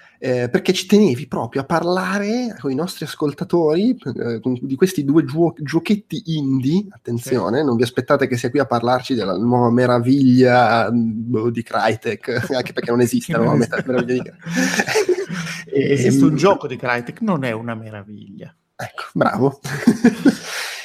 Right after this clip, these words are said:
Speaker 1: Ehm, vabbè, roba che magari uno si parla.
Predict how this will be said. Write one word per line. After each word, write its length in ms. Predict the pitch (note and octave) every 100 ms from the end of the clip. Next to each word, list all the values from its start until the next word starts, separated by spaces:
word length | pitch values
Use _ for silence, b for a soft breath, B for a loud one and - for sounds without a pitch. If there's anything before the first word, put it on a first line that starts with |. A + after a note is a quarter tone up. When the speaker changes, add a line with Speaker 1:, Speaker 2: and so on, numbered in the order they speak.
| E3+ F3
Speaker 1:
Ehm, 1040 | E3 D#3+ D#3 D#3 D3+ D#3 D3+ D3+ D3+ D#3+
vabbè, 260 | A#3 F#3 C#3
roba 200 | B2+ A#2
che 80 |
magari 280 | A#2+ C3+ G2
uno 180 | G#2+ F#2+
si 120 | -
parla. 180 | - C3+